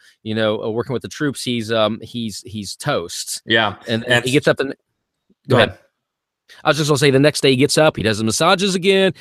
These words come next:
Speaker 1: he feels great, and then he loses his voice. So, you know, it could still be a vicious cycle if you do not get the technique under,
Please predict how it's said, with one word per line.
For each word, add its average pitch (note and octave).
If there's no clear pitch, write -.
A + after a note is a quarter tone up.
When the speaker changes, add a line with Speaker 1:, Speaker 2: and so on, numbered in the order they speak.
Speaker 1:
he A#2
feels D#3
great, D#3
and G#2+
then B2
he A#2
loses A2+
his A#2+
voice. A2
So, A2
you B2
know, A#2
it A2+
could B2
still D#3+
be C3
a A#2
vicious B2
cycle C3+
if G#2
you A2
do A2
not A2
get G#2+
the G#2
technique G2+
under, F2